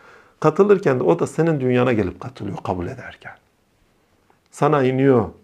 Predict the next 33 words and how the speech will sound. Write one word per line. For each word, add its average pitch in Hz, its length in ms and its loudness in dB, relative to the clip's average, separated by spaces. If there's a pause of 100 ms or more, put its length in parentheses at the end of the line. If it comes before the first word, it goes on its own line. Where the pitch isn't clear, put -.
(160)
Duanın 151 300 4
kabulü 170 340 4
Allah'ın 143 400 2
size 131 240 0
inmesidir 120 520 -2
arkadaşlar 104 600 -6
ya. - 160 -14 (640)
Anlayabilmeniz 190 920 6
Allah'ın 180 360 6
size 175 260 4
inmesidir. 151 840 4 (1500)
Bu 170 60 2
çok 190 220 6
önemli 175 360 4
bir 107 60 -6
şey. - 220 -12 (1900)
Tarihsizcilerin 226 800 4
bir 208 60 0
sözü 226 300 4
var. 156 200 8
Hani 175 240 4
bir 185 60 2
yerden 185 380 8
daha 165 180 6
eleştireyim. 113 680 4
Neydi? 202 260 8
Onu 180 220 6
daha 165 180 6
önce 156 140 2
yapmıştık. 135 640 2
Neydi? 202 400 4
Lafızla 190 480 4
anlam 196 540 4